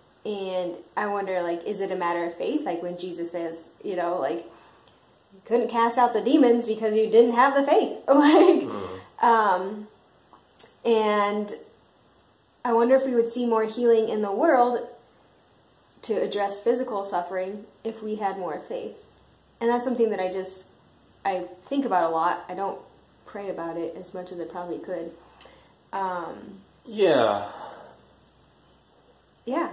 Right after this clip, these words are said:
Speaker 1: 'cause God definitely has given people, even in recent history, the power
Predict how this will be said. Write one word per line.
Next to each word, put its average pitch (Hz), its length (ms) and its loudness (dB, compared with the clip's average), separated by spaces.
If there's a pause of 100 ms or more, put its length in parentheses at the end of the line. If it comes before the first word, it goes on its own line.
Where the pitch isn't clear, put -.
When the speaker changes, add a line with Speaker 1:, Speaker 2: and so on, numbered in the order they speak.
Speaker 1:
'cause 233 160 -8
God 208 300 -4
definitely 208 360 -4 (120)
has 196 200 -8
given 202 400 -8 (880)
people, 202 420 -6
even 214 260 -2
in 220 140 0
recent 247 360 -2
history, 175 680 -6
the 196 80 -8
power 185 640 -4